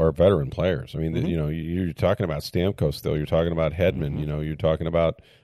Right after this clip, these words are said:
Speaker 1: Alex Killorn and, you know, dudes that have played a lot of years and a lot of, not just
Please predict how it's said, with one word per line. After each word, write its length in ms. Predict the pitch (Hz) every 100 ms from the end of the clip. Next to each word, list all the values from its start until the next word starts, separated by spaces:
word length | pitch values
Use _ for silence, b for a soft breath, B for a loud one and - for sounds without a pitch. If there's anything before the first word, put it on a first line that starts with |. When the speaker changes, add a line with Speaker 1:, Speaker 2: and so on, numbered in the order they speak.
| b -
Speaker 1:
Alex 300 | 80 85 -
Killorn 720 | - 87 85 95 87 78 76
and, 200 | 76 69
you 120 | - 90
know, 220 | 78 71 b b b b b b -
dudes 260 | 117 127
that 100 | 101
have 140 | 87 76
played 280 | - 101 82
a 80 |
lot 420 | 69 87 117 117 87
of 60 |
years 520 | 90 113 90 64 - -
and 140 | 87
a 60 | 82
lot 320 | 80 104 107
of, 160 | 87 - -
not 240 | 113 120
just 280 | 101 87